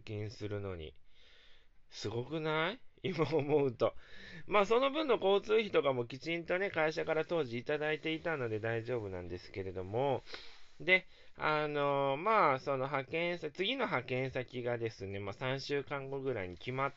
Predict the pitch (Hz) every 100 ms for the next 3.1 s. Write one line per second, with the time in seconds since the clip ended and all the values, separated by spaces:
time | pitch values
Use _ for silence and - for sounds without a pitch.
0 | - 135 117 87 - - 90 - - -
1 | - - - - - - - - - -
2 | 190 254 240 156 - - - - - -
3 | 175